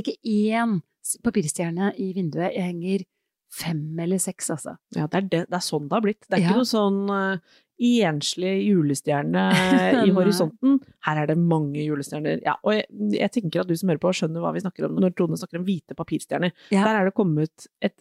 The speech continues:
Speaker 2: enormt utvalg.
Speaker 1: Ja.
Speaker 2: Eh, i, eh, jeg holdt på å si nesten alle kjedebutikkene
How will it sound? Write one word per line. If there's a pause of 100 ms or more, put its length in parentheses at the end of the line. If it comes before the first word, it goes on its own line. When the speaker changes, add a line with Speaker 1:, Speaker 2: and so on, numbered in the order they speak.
Speaker 2:
enormt
utvalg.
Speaker 1:
Ja. (160)
Speaker 2:
Eh,
i,
eh,
jeg
holdt
på
å
si
nesten
alle
kjedebutikkene